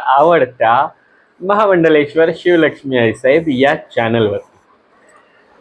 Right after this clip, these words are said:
वर्षभर निवांत स्वतःसाठी वैयक्तिक वेळ दिला, पण तरीही तुमची आठवण येत होती आणि म्हणूनच मी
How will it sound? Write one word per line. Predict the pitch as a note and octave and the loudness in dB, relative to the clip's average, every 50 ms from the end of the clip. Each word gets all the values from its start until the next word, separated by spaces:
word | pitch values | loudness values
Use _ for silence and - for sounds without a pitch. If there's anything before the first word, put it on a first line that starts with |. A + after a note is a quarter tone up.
| _ _ _ _ - - - | _ _ _ _ -20 -4 0
वर्षभर | C3 D3+ D3 - - G3 G3+ F#3+ D#3+ D#3+ F3 F#3 F#3+ G3 G3+ F#3+ - - - - D#3 | 0 0 0 0 0 0 2 2 2 2 2 2 2 2 0 -2 -4 -10 -10 -14 -10
निवांत | C#3 C#3+ D3+ D#3 D#3 D#3+ E3 E3+ F3 F3+ F#3 F#3 F#3 F#3+ F#3+ F#3+ F#3+ F#3+ F#3 F#3 F#3 F#3 F#3 F#3+ F#3+ F#3+ F#3+ F3+ - G3 F#3+ F#3 F#3 - - - _ _ _ _ _ - | -6 -4 -2 0 2 2 2 2 2 2 2 2 2 2 0 0 0 0 0 0 -2 -2 -4 -4 -6 -6 -6 -6 -2 0 0 2 0 -2 -4 -10 _ _ _ _ _ -12
स्वतःसाठी | - D3 C3+ A#2 C#3 C#3+ C#3+ - D3+ C#3 C#3+ D3 D3 D3 | -4 -2 -2 0 0 -2 -2 -2 -4 -6 -4 -4 -4 0
वैयक्तिक | C#3 C3 B2+ C3 B2 B2+ - C3+ A#2+ C3 | 2 4 4 4 2 -2 -10 -12 -6 -2
वेळ | A#2+ A#2 A2+ A2+ G#2 | 0 2 2 2 0
दिला, | A2 A2 A2 A#2+ - - - _ _ _ _ _ _ _ _ _ _ _ _ - - | -2 -2 -2 -4 -6 -8 -14 _ _ _ _ _ _ _ _ _ _ _ _ -4 0
पण | G#3 F3+ C3 A2 - - - - - | 0 0 0 -2 -6 -14 -12 -2 0
तरीही | C#3 C#3 C#3+ D#3+ D3+ D#3 D3 A#2+ B2+ - _ _ _ _ - - | 0 2 2 0 2 0 -2 -2 -4 -12 _ _ _ _ -8 -6
तुमची | D3 D#3 D3+ - G3 E3+ | -4 -4 -2 0 2 2
आठवण | C#3+ C3 B2 B2 C#3+ D#3 D#3+ E3 | 2 2 0 0 -2 -2 0 0
येत | D3+ B2+ A2 A#2 | 0 -2 -2 -4
होती | G#2 G2+ - G2 F#2+ _ _ _ _ _ _ A#2 | -10 -14 -14 -18 -20 _ _ _ _ _ _ -4
आणि | A#2 A#2+ B2 | -2 -2 0
म्हणूनच | C3 C3+ C#3+ D3+ D#3+ E3 F3 E3+ E3+ | 0 2 2 2 2 2 0 0 0
मी | E3 D#3+ D#3+ F3 | -2 0 0 -2